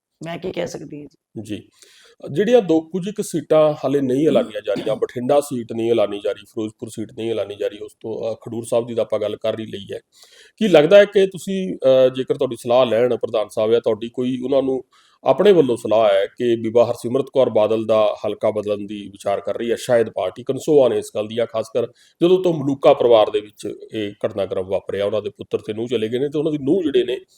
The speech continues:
Speaker 2: ਪਰਮਪਾਲ ਕੌਰ ਸਿੱਧੂ ਮਲੂਕਾ, ਉਹ ਬਠਿੰਡਾ ਤੋਂ ਭਾਰਤੀ ਜਨਤਾ ਪਾਰਟੀ ਦੇ ਉਮੀਦਵਾਰ ਆ ਗਏ ਨੇ।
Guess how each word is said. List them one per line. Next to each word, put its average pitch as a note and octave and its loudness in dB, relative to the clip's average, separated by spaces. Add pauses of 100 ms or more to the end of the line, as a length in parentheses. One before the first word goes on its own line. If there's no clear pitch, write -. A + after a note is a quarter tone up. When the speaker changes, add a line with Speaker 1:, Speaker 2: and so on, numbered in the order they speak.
(160)
Speaker 2:
ਪਰਮਪਾਲ A2 0
ਕੌਰ G#2 -4
ਸਿੱਧੂ A#2+ -8
ਮਲੂਕਾ, A2 -6 (360)
ਉਹ A2 -2
ਬਠਿੰਡਾ G#2+ -2
ਤੋਂ G#2 -2
ਭਾਰਤੀ A2 2
ਜਨਤਾ G#2 -8
ਪਾਰਟੀ G2 -6
ਦੇ G2 -8
ਉਮੀਦਵਾਰ F#2 -8
ਆ F#2+ -6
ਗਏ F#2 -14
ਨੇ। F#2+ -12